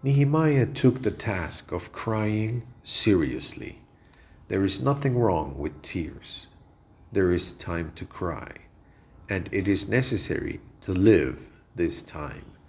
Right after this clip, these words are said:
This time that the church and the world have lived in the pandemic is a time to sit back and cry.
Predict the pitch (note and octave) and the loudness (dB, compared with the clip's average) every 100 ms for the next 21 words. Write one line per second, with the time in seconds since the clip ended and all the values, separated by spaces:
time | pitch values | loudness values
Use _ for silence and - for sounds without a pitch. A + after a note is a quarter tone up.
0 | - - - - - A#2 - B2 B2 A2 | -20 -20 -20 -12 -2 -2 -2 0 0 4
1 | G2+ F#2 F2+ - - G#2+ G#2+ - - A#2 | 2 2 -6 -4 0 0 0 -4 -4 -2
2 | B2+ G#2+ F#2 E2 D2 D2 D#2 - D#2+ D#2+ | 2 2 2 2 0 -4 -6 -8 -6 -2
3 | F#2 G2 G2+ - F#2+ F2 E2 E2 D2+ D2+ | -2 -2 -6 -12 -8 -2 -2 -2 -6 -2
4 | E2+ E2+ D2+ - - - - - - G#2 | -2 -2 -4 -8 -18 -20 -20 -14 -8 -2
5 | G#2+ - F2+ F2 E2+ - D#2 - A2 A2 | -2 -2 -2 -2 -2 -4 -4 0 0 0
6 | F2 D2+ - - - - - E2 D#2 - | -4 -4 -6 -10 -20 -20 -10 -8 -8 -10
7 | E2+ C3 - | -8 -8 -10